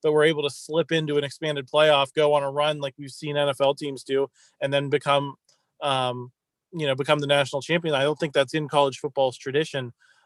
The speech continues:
Um, and I think those are some of the reasons why I don't like a twelve team model, which is A, um, let's just say that the number twelve seed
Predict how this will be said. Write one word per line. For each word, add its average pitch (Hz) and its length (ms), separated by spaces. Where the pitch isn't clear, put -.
Um, 120 440
and 147 120
I 151 80
think 175 200
those 170 180
are 143 80
some 160 200
of 147 60
the 143 60
reasons 131 340
why 135 220
I 127 60
don't 131 220
like 131 180
a - 20
twelve 131 320
team 135 180
model, 123 280
which 127 160
is 123 140
A, 151 340
um, 135 420
let's 214 180
just 208 220
say 196 180
that 165 200
the 151 80
number 156 260
twelve 147 380
seed 135 380